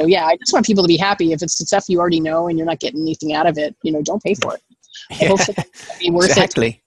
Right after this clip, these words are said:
Speaker 2: It's a ninety-nine dollar course, and I think, you know, so half off is, like, forty-nine fifty.
Speaker 1: Perfect.
Speaker 2: For, I don't know. I can't do the math, right? How do I divide
Speaker 1: Oh,
Speaker 2: ninety-nine?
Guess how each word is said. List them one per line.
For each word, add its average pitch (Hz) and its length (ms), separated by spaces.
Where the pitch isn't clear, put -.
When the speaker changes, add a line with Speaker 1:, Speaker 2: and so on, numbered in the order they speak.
Speaker 2:
It's - 160
a 226 60
ninety-nine 226 440
dollar 185 280
course, 175 480
and 160 320
I 156 80
think, 165 240
you 165 80
know, 156 40
so 151 140
half 156 220
off 151 220
is, 151 120
like, 151 180
forty-nine 147 760
fifty. - 320
Speaker 1:
Perfect. 147 560
Speaker 2:
For, 156 160
I 160 120
don't 156 120
know. 143 160
I 170 60
can't 220 240
do 220 120
the 196 80
math, 196 400
right? 190 320
How 190 120
do 190 100
I 180 80
divide 170 380
Speaker 1:
Oh, 120 260
Speaker 2:
ninety-nine? 156 300